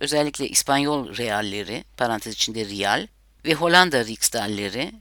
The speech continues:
parantez içinde esedi kuruş, piyasaya hakim olmuş ve Osmanlı ekonomisi zamanla Avrupa merkantilist sistemine tabi bir ekonomi haline gelmiştir. Osmanlı Devleti uzun ve pahalı savaşların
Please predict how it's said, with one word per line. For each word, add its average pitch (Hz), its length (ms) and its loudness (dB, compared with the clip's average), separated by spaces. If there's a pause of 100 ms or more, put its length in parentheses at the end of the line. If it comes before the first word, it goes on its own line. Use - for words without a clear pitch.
(160)
parantez 127 340 0
içinde 123 260 -4
esedi 127 540 0
kuruş, 104 460 -10 (420)
piyasaya 196 420 6
hakim 185 340 4
olmuş 120 440 -4 (300)
ve 170 80 4
Osmanlı 196 380 2
ekonomisi 131 560 -2
zamanla 165 560 2
Avrupa 175 340 4
merkantilist 156 680 0
sistemine 120 480 -4
tabi 120 360 -4
bir 143 80 -4
ekonomi 127 460 -4
haline 107 380 -2
gelmiştir. 101 760 -6 (920)
Osmanlı 202 400 2
Devleti 131 500 -2
uzun 180 320 -2
ve 139 80 0
pahalı 151 320 4
savaşların 123 680 0